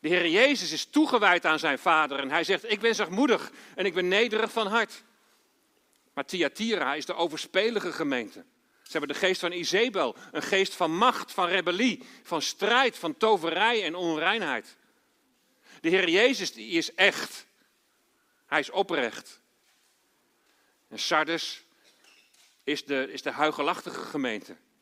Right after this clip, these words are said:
Ze zijn niet echt. Ze denken een levende gemeente te zijn, maar in wezen zijn ze zo dood als een pier. De Heer Jezus leeft in gemeenschap met de Vader.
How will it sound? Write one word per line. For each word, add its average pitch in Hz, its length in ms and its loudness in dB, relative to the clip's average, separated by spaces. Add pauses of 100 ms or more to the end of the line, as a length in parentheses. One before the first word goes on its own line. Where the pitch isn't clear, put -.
(460)
Ze - 140 -8
zijn 131 220 0
niet 143 120 0
echt. 190 300 -4
Ze - 180 -8
denken 226 320 0
een 170 160 2
levende 233 460 2
gemeente 185 480 0
te 147 120 -6
zijn, 226 380 4 (240)
maar 175 160 0
in 160 120 0
wezen 226 300 4
zijn 196 160 2
ze 147 100 -6
zo 139 200 -2
dood 180 280 4
als 196 100 0
een 214 140 -6
pier. 120 340 -8 (2500)
De - 100 -12
Heer 135 180 -4
Jezus 151 420 -2
leeft 156 240 -4
in 139 100 -6
gemeenschap 160 600 -6
met 151 140 -6
de 147 80 -14
Vader. 165 480 -6